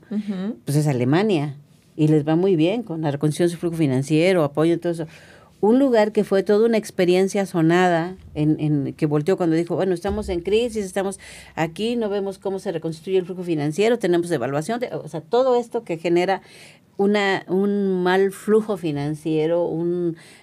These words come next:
Speaker 2: este, una recesión de, de, de com-, etcétera.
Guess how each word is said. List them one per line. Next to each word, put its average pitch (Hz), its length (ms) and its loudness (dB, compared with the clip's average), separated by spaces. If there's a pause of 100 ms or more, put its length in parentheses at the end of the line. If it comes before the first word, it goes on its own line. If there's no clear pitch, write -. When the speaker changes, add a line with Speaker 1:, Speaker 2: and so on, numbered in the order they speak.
Speaker 2:
este, 147 640 0
una 180 240 4
recesión 156 880 2
de, 143 180 0
de, 139 300 -4
de 139 160 -4
com-, 160 200 -2
etcétera. 185 480 -6